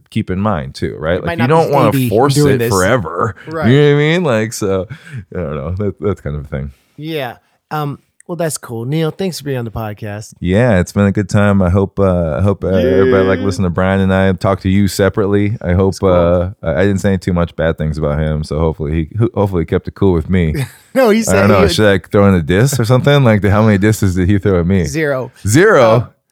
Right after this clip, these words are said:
Speaker 2: what if?
Speaker 1: Uh.
Speaker 2: What, is there anything you wanna say to Brian that you couldn't say to his face?
Speaker 1: Yeah, I
Speaker 2: Because he's
Speaker 1: couldn't
Speaker 2: gonna listen.
Speaker 1: <laughs> He's gonna, he's, you think he's gonna listen to this?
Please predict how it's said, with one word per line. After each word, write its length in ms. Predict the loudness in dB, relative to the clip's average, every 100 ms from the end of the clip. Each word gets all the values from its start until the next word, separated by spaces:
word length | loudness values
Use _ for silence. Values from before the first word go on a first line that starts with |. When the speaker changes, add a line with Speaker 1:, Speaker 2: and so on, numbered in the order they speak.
| -14
Speaker 2:
what 400 | -2 -2 -2 -2
if? 80 | 0
Speaker 1:
Uh. 280 | 2 0
Speaker 2:
What, 280 | -4 -6 -6
is 140 | -4 -4
there 100 | -4
anything 300 | -4 -4 -6
you 100 | -4
wanna 200 | -4 -6
say 220 | -6 -6
to 80 | -6
Brian 280 | -4 -4 -4
that 80 |
you 80 | -6
couldn't 260 | -8 -8 -8
say 200 | -8 -8
to 60 | -10
his 120 | -12
face? 460 | -12 -12 -12 -10
Speaker 1:
Yeah, 240 | -2 0 0
I 60 |
Speaker 2:
Because 220 | -2 0 0
he's 120 | 2
Speaker 1:
couldn't 120 | 0 0
Speaker 2:
gonna 40 |
listen. 300 | -2 -6 -8 -8
Speaker 1:
<laughs> 80 | 0
He's 180 | 2 2
gonna, 160 | 2
he's, 180 | 0 0
you 120 | -2
think 120 | -2
he's 80 | 0
gonna 140 | 0 0
listen 240 | 0 0
to 60 | -2
this? 140 | -2